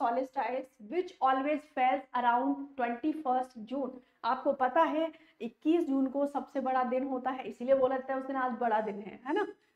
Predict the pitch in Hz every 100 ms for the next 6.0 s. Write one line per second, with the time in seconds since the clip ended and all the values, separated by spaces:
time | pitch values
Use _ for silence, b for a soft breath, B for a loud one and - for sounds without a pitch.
0 | - 285 359 - 285 240 311 302 - 254
1 | 294 277 254 269 277 254 247 277 226 233
2 | 226 247 254 214 233 233 311 349 b b
3 | b 233 240 233 240 262 269 302 339 359
4 | 339 240 240 - - _ _ - 247 269
5 | 269 269 277 214 220 220 - 190 190 170